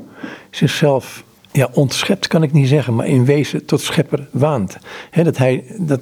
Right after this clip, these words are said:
het maakbaar is wat er met hem gebeurt, wat hij kan doen. En als ik lees dat wij in Gods beeld geschapen zijn, en wat ons ter beschikking staat in deze wereld aan materiaal, dan denk ik, nou, dat kan wel eens heel ver gaan.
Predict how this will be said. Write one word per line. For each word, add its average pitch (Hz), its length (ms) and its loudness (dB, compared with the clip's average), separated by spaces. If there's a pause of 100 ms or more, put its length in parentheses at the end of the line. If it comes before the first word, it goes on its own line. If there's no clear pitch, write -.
het 113 140 -2
maakbaar 131 380 2
is 107 160 -2
wat 110 140 0
er 107 140 -2
met 120 160 -2
hem 110 160 2
gebeurt, 113 380 0
wat 117 120 0
hij 117 140 2
kan 139 240 2
doen. 101 240 -2 (580)
En 135 120 2
als 131 140 2
ik - 280 -6 (420)
lees 135 420 2
dat - 240 -2
wij 123 180 0
in 117 100 -2
Gods - 320 -2
beeld 143 340 2
geschapen 120 500 0
zijn, 117 280 0 (880)
en 127 100 6
wat 131 140 4
ons 131 140 -2
ter 127 140 2
beschikking 143 400 0
staat 107 220 -2
in 113 80 2
deze 107 280 2
wereld 117 360 0
aan 110 400 0
materiaal, 123 500 0
dan 120 100 2
denk 110 140 0
ik, 131 80 0
nou, 143 200 2
dat 127 200 -6
kan 120 260 0
wel 120 120 2
eens 113 140 -2
heel 123 160 2
ver 151 240 0
gaan. 107 320 -2